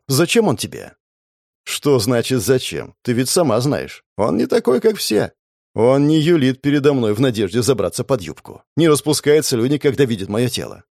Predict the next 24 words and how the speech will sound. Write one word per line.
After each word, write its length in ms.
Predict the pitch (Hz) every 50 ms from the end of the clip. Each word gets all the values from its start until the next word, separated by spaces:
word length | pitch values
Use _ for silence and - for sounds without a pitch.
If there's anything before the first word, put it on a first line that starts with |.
| _ _ _ _
Он 240 | - 185 208 220 202
ведет 360 | 143 143 190 175 143 190 190 -
себя 280 | - 151 151 160 165
так, 240 | 165 - 165 151 -
словно 340 | - 110 123 131 131 131 131
его 200 | 131 131 139 135
не 120 | 135 147
пробить 400 | 143 - 160 160 160 180 165 -
нашими 320 | 123 117 107 - 120 120 131
женскими 460 | 117 147 135 113 - - 110 107 -
уловками. 560 | - 156 156 139 - - - - - - - _ _ _ _ _ _ _ _ _ _ _
Если 520 | - 120 127 113 131 190 208 196 - 202 214
остальные 600 | 208 196 - - 190 190 185 170 180 196 190 151
парни 380 | - 165 175 185 185 180 170
слишком 480 | 139 - 139 160 170 - - 156 143 135
мелкие, 500 | 127 139 156 170 170 147 - 139 139 131
то 200 | - 143 135 - -
этот — 480 | 123 127 135 139 - 110 101 - - _ _
настоящая 760 | 143 156 151 - - 139 127 123 143 143 135 - - 131 123
неприступная 680 | 117 127 123 131 139 127 - - 143 110 123 135 135 131
скала, 420 | - - 151 147 143 120 87 - _ _ _ _ -
на 100 | 180 190
вершину 500 | 160 160 165 139 - - 160 151 143 120
которой 500 | - 135 127 - 151 135 139 123 101